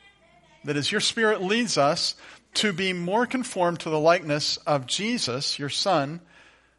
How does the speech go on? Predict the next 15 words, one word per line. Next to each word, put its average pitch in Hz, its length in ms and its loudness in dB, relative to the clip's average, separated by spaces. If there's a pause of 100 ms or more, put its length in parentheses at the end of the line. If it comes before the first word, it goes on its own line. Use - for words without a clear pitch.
(720)
that 165 260 0
we 240 140 0
would 254 200 -2
cooperate 214 540 0
to 160 80 -4
that 147 140 0
so 190 160 0
that 180 180 -4
we 226 120 -4
could - 240 -10
show 175 680 -2 (840)
that 170 220 4
which 165 220 -2
Jesus 160 360 -4
showed. - 480 -12